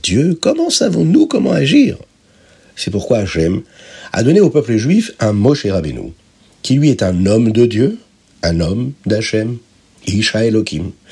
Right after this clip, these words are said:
Un Moshe Rabbeinu a deux parties. Il a une partie de lui qui est de Dieu, très très proche de Dieu, afin, euh, qu'il sache ce que Dieu veut vraiment, mais il est aussi un homme, donc il peut nous enseigner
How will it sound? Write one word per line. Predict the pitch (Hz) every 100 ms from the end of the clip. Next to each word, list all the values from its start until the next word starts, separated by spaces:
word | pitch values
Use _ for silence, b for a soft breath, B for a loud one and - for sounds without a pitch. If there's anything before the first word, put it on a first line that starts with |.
| B B B
Un | 131
Moshe | 131 156 185
Rabbeinu | 170 147 151 196
a | 156 123
deux | 123
parties. | 156 131 - 104 104 _ b b b
Il | 127
a | 139
une | 143
partie | 151 -
de | 135
lui | 131 139
qui | 117 - 117
est | 110 71 - -
de | 73
Dieu, | 71 67 101 233 311 - _ _ _ -
très | - - 277
très | - -
proche | - 139 131 104
de | 80 85
Dieu, | 120 254
afin, | 196 - 156 - B B -
euh, | -
qu'il | - 104
sache | - - 98 -
ce | 78 -
que | -
Dieu | 85 101
veut | 85
vraiment, | 87 76 82 92 117 277 277 B B B -
mais |
il | 175
est | 202 196
aussi | 180 220
un | 165 92
homme, | 127 123 135 -
donc | 143 254 -
il | 113
peut | - 185
nous | 202 123 110
enseigner | 151 - 120 92 87